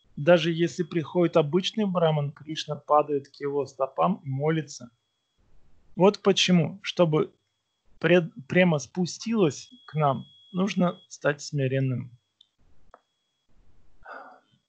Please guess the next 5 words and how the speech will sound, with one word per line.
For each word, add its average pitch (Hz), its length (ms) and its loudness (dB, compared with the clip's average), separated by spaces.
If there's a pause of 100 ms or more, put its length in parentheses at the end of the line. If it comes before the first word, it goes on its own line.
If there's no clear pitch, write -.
(960)
Это 196 280 4
очень 214 360 2
важно 175 360 4
для 143 160 -2
практикующих. 147 1000 -6